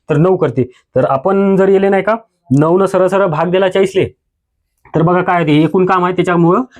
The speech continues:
याला भाग द्यावं लागते. बघा काय ते,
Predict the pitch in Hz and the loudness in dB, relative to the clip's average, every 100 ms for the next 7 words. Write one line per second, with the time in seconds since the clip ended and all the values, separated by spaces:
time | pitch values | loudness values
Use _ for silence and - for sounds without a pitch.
0 | - 143 151 156 170 175 165 - 226 - | -4 -2 0 0 0 -2 -2 -4 -6 -8
1 | _ _ _ 254 _ _ 285 - - 740 | _ _ _ _ _ _ _ -16 -16 -20
2 | _ _ _ _ - 988 571 855 880 _ | _ _ _ _ -20 -20 -20 -20 _ _
3 | _ _ _ _ - 622 _ 880 _ _ | _ _ _ _ -20 -20 _ _ _ _
4 | _ _ _ _ _ _ _ _ - 127 | _ _ _ _ _ _ _ _ -4 -2
5 | 151 151 147 139 190 - | 0 -2 -2 -2 -4 -10